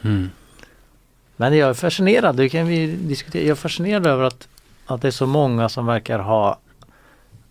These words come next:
Speaker 2: ha svårt för att släppa kontrollen i bilen. Alltså svårt
Speaker 1: Mm.
Speaker 2: för det här med att släppa ratten och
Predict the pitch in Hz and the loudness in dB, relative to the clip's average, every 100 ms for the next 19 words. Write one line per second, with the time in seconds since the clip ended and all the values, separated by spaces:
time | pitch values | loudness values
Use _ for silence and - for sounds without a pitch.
0 | - - 123 113 107 98 - - 214 208 | -20 -6 0 0 0 -4 -10 -8 -4 -4
1 | - - 101 - - 120 110 _ - - | -4 -4 -4 -4 -10 -8 -8 _ -12 -10
2 | 180 185 - 90 90 92 92 117 101 - | -8 -8 -6 -6 -6 -8 -8 -8 -8 -10
3 | 107 123 - 156 165 101 95 131 110 107 | -10 -10 -6 -2 0 -2 -4 -2 0 0
4 | 101 95 - 117 - 104 123 _ - - | -2 -6 -8 -8 -4 -4 -4 _ -12 -12
5 | 87 | -12